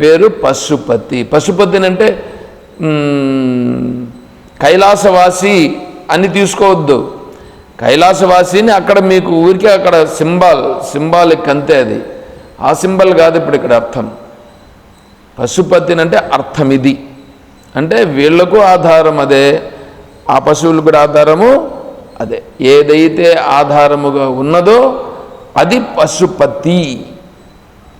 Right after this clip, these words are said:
ఇప్పుడు ఇక్కడ పశువుల కంటే పశువెవరు?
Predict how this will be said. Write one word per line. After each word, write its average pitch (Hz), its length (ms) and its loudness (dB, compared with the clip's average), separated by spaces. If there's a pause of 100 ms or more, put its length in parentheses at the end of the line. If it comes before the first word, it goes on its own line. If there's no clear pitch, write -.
(880)
ఇప్పుడు 202 200 0
ఇక్కడ 151 480 0 (720)
పశువుల 208 600 2
కంటే 220 580 2
పశువెవరు? 165 1080 2